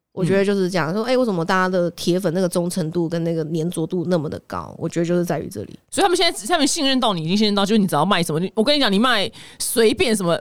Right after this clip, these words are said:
Speaker 2: 比如说防弹背心好，
Speaker 1: 随便。
Speaker 2: 这么用不到的东西，他们可能都会买。
Speaker 1: 没那么夸张的。
Speaker 2: <laughs> 我真的觉得
Speaker 1: 但是我卖东西也是跟我的个性啊，就是很实在，我不喜欢的我绝对不卖。
Speaker 2: 嗯。
Speaker 1: 所以我也得罪蛮多厂商的。
Speaker 2: 哦，因为他可能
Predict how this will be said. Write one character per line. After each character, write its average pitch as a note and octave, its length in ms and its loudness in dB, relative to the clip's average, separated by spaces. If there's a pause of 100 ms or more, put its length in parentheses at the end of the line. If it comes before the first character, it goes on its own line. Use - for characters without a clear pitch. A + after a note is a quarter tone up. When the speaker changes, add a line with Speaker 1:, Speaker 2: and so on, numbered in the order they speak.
Speaker 2:
比 A#3+ 60 0
如 A#3 60 4
说 G#3+ 60 4
防 F#3+ 240 0
弹 A3 160 2
背 F#3 180 2
心 F3 220 -2
好， F3 140 -4
Speaker 1:
随 - 80 2
便。 - 40 0
Speaker 2:
这 B4+ 60 4
么 - 80 2
用 - 140 2
不 C4 80 2
到 D#4+ 160 4
的 C4+ 60 2
东 G4 100 0
西， B3 100 -2
他 D#4+ 140 4
们 C4 100 0
可 - 100 0
能 F#3+ 140 -2
都 G#3+ 140 4
会 G3+ 120 2
买。 D#3+ 180 -4
Speaker 1:
没 G#3+ 220 2
那 - 80 2
么 D4+ 140 4 (160)
夸 C4 260 2
张 A3+ 220 -2
的。 A3 140 -2
Speaker 2:
<laughs> - 0 -
我 - 20 -4
真 A3 140 0
的 A#4 100 -4
觉 A4 80 0
得 A4 320 2
Speaker 1:
但 G#4 100 2
是 G#4+ 160 4
我 G#3+ 60 2
卖 D#4 160 2
东 C#4+ 180 2
西 C#4+ 100 -2
也 F#3+ 120 2
是 G#3 80 -2
跟 A3+ 100 2
我 G3+ 60 2
的 D#3 80 0
个 F#3+ 160 2
性 F#3+ 160 0
啊， F3+ 60 0
就 F#3 60 0
是 G#3 60 2
很 G#3+ 160 0
实 D#3 160 -6
在， F#3+ 180 2
我 F3+ 200 2
不 - 80 -2
喜 D#3+ 220 0
欢 E3 160 2
的 D#3+ 100 2
我 C#3 80 -2
绝 - 80 -4
对 D3+ 100 0
不 - 120 -8
卖。 F#2+ 200 -10 (220)
Speaker 2:
嗯。 E3+ 260 2 (220)
Speaker 1:
所 C4+ 120 2
以 - 20 4
我 B3 80 4
也 G3 100 0
得 F3 140 0
罪 G#3 140 4
蛮 E3+ 180 0
多 D#3+ 140 2
厂 - 160 -6
商 - 100 -10 (140)
的。 A3 60 -18 (140)
Speaker 2:
哦， G3+ 120 2
因 B3 60 2
为 - 0 -
他 C#4+ 100 4
可 B3 100 -2
能 F#3 120 -4